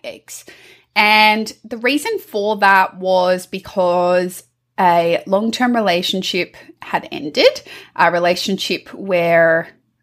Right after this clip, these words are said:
we had discussed having children together, the timing around that. And yeah, so the ending of that relationship was,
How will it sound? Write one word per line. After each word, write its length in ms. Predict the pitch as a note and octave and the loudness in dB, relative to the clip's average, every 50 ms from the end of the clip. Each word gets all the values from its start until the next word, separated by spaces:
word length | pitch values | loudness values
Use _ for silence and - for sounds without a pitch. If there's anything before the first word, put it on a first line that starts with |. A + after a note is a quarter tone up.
| _ _ _ _ | _ _ _ _
we 220 | - F#3+ G3+ F#3+ F3+ | -12 -6 -6 -6 -6
had 260 | D3+ - F#3+ F#3 - | -4 -8 -8 -8 -8
discussed 840 | - E3 - - - - D#3+ D#3 - - - - - - - - _ - - _ _ _ _ _ _ | -12 -10 -10 -10 -4 0 0 0 0 -2 -14 -14 -14 -14 -14 -16 _ -20 -20 _ _ _ _ _ _
having 240 | - - - D4+ | -10 -10 -8 -8
children 400 | D#4 - - F4+ D#4+ C#4+ D4 C#4 | -12 -8 -8 -8 -6 -2 -2 -2
together, 800 | C4+ - C#4 C#4 C4 B3 A3+ A#3 A3 G#3+ G#3+ G#3+ G#3+ G#3+ G#3+ G#3 - _ | -2 -2 -4 -2 -2 0 2 4 4 6 6 6 4 4 2 -2 -8 _
the 80 | _ - | _ -20
timing 460 | - - - G3 G3+ G#3 G3+ G3+ G3 | -16 -8 -2 -2 -2 0 -2 -4 -6
around 400 | F#3 F#3+ F#3+ F3+ F3 F3+ F3+ E3 | -6 -4 -2 -2 -2 -2 -2 0
that. 520 | E3+ E3 E3+ E3 E3 - - - - - - _ - - _ _ _ _ _ _ _ - - | 0 2 2 2 0 -2 -6 -12 -12 -12 -12 _ -20 -20 _ _ _ _ _ _ _ -8 -8
And 640 | F3 F3 E3+ E3 E3 D#3+ D#3+ E3 E3 E3 - - - _ _ - | -6 -4 -4 -4 -4 -4 -4 -6 -8 -8 -10 -12 -12 _ _ -4
yeah, 300 | A4+ A4+ - - - G#3+ | -2 -2 -2 -2 -4 -14
so 480 | - - - A#3 G#3 G#3+ G#3+ G#3+ G3+ - - _ _ _ - - | -12 -4 0 2 2 2 2 0 -2 -4 -8 _ _ _ -20 -12
the 180 | - A#3 A3+ - - | -12 -10 -10 -6 -4
ending 400 | B3 C4 C#4 C#4 D4 C#4+ C#4 - | 0 2 2 2 2 0 0 -2
of 160 | B3 - - | -4 0 2
that 160 | A3+ G3 - | 0 0 2
relationship 880 | - F#3+ F#3+ F3 F3+ F#3+ - - G3+ F#3 - - - F#3 E3+ - _ - - - _ _ _ _ _ - | 0 0 0 0 0 -2 -4 -6 -6 -6 -4 -4 -2 -2 -4 -4 _ -20 -20 -20 _ _ _ _ _ -4
was, 600 | - F3 F3 F3 F3 F3 F3+ - - - - - | 0 2 2 2 2 0 -4 -8 -10 -12 -12 -14